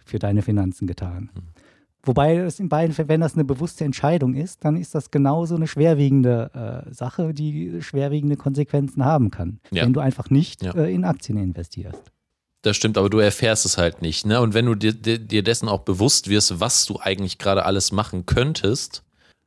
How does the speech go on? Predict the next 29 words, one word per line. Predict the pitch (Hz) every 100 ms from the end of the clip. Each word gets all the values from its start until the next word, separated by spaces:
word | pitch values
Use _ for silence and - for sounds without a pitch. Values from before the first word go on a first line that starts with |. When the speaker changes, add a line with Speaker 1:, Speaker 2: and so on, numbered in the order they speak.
| _
Speaker 2:
oder | - 98 95 90
welche | 107 113 98
Möglichkeiten | 104 - - 101 95
es | 87
gerade | - 101 98
alle | 87 87 80 _ _
gäbe | 107 98 104 127 135 107 101 113
oder | 98 85
gibt, | 80 117 - - - _ _ _ _
dann | - 87
bist | 101 -
du |
eigentlich | 82 90 -
bekloppt, | - 151 143 -
oder? | 67 85 117 113
Dann | - 87
bist | 90 -
du |
auch | 95
verrückt, | - 104 127 - - -
wenn | 87
du, | 87 82 - _ _ _ _ _
also | - 92 90 _ _ _ -
ich | -
meine, | 113 110
ich |
habe | 123 139
jetzt | 127
gerade | - 139 135 98